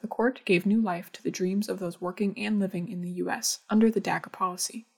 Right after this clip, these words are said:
keeping intact many workplaces that otherwise would have been impacted by the program's termination. In the decision, the Supreme Court found that the notification and rationalization provided by the agency for terminating the program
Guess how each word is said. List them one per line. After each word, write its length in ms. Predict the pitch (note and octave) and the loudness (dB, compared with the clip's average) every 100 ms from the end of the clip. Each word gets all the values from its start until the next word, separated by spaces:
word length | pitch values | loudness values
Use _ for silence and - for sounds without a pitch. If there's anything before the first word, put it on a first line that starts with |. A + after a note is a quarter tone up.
| _ _ _ | _ _ _
keeping 320 | - C4+ C4 A#3 | -2 2 4 4
intact 480 | G#3+ F3 - - - | 2 2 -2 -6 -2
many 220 | G3 G#3+ | 2 4
workplaces 720 | G#3 G3+ - - - - - - | 4 0 -2 -4 -2 -4 -10 -14
that 100 | - | -4
otherwise 480 | B3+ C#4 C4+ B3+ - | 0 2 2 0 -4
would 120 | F#3+ | -6
have 120 | F#3+ | -6
been 140 | - | -8
impacted 540 | G#3+ G#3+ G#3+ - - - | -4 -2 -2 -4 -12 -10
by 140 | G3+ G#3 | -6 -6
the 60 | |
program's 500 | - E3 E3 E3+ F3+ | -4 -4 -4 -6 -4
termination. 640 | - E3 E3+ F3+ - A3+ - _ _ _ _ _ _ _ _ - | -4 -2 -2 -2 -4 -8 -20 _ _ _ _ _ _ _ _ 4
In 160 | B3 | 6
the 100 | B3 | 6
decision, 500 | A3 G3 F#3+ F#3 F3+ - | 4 0 -2 -4 -8 -12
the 60 | A3 | -8
Supreme 380 | - - C#4 D4 | -8 0 2 2
Court 340 | - G#3+ - | 2 0 0
found 320 | F#3+ F3 F3 - | -2 -2 -4 -8
that 140 | F#3 | 0
the 60 | F#3+ | 2
notification 800 | F#3+ A3+ - - F#3+ - F#3 F3 | 4 0 -4 -2 0 0 -4 -4
and 180 | F#3+ F#3 | -6 -6
rationalization 840 | F#3 - A#3 A3 G#3+ E3+ - F3 | -4 2 4 6 4 0 0 -4
provided 540 | - F#3 F#3 G3+ A3+ - | -8 -4 0 0 0 -2
by 140 | A3 | -2
the 140 | A3+ G#3+ | 0 0
agency 540 | F3+ F#3 - F#3 - | -2 -2 -4 -4 -6
for 100 | - | -10
terminating 540 | G3 G#3+ A#3 A#3+ A#3+ A#3+ | 0 4 6 4 0 -2
the 80 | |
program 480 | A3+ F3+ F3 E3+ F3 | 0 -2 -2 -6 -8